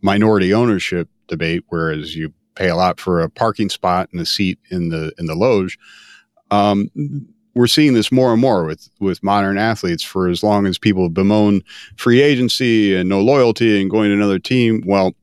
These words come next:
here's a guy buying into his hometown, uh, as part of the team there. We saw something similar with Patrick Mahomes last year, doing a, an investment in the Kansas City Royals. Um, uh, Packers quarterback Aaron Rodgers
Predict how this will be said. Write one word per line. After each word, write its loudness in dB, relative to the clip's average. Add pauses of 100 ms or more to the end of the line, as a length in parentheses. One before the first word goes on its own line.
here's 2
a 0
guy 0 (180)
buying 0
into -2
his -6 (160)
hometown, -2 (600)
uh, -4
as -10
part -2
of -2
the -6
team 2
there. 4
We 2
saw 2
something -2 (100)
similar 2
with 2
Patrick -4
Mahomes 0
last -2
year, 4
doing 2
a, 0
an -2
investment 0
in -4
the -4
Kansas -2
City -2
Royals. 2 (680)
Um, -4 (640)
uh, -2
Packers -4
quarterback 0
Aaron 0
Rodgers 0